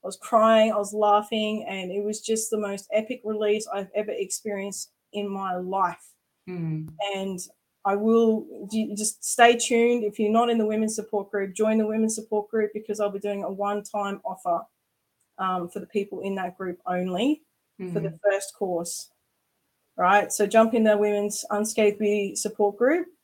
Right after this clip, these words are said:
Speaker 1: um, because you guys will be our, uh, ambassadors, our, our, um, first people to go through. Um, so in a couple of weeks, I'm hoping to have it ready in a couple of weeks. So please, please jump on board.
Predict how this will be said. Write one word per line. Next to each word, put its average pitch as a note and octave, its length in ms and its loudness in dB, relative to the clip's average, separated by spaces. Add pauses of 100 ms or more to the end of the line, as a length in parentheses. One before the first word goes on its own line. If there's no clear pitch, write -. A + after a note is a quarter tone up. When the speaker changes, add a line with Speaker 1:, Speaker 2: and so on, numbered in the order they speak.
(560)
Speaker 1:
um, G3 600 -2 (220)
because G3+ 340 0
you G#3 80 -2
guys G#3 240 6
will G#3+ 80 -4
be G#3 340 2
our, F#3+ 480 -2 (680)
uh, F#3+ 240 0
ambassadors, A#3+ 880 4
our, G3 480 2
our, G3 420 0 (520)
um, F#3 520 -2
first A#3+ 640 2 (200)
people A3 380 2
to G#3 120 -6
go G3+ 220 2
through. G3+ 440 -2
Um, F#3+ 340 -2
so G#3+ 360 2
in A3+ 160 2
a A3 80 0
couple B3+ 280 2
of G#3+ 80 6
weeks, G#3 240 2
I'm G#3 120 0
hoping G#3+ 300 -2
to G#3+ 60 -2
have G#3 120 -2
it F#3+ 40 -4
ready F#3+ 220 -4
in F#3 60 -6
a F3+ 60 -10
couple F#3 260 -10
of F3+ 60 -6
weeks. F3+ 260 -6
So F#3 280 -2 (680)
please, A3+ 220 0
please G#3 280 0
jump G#3 240 -4
on G#3 140 0
board. G#3+ 280 2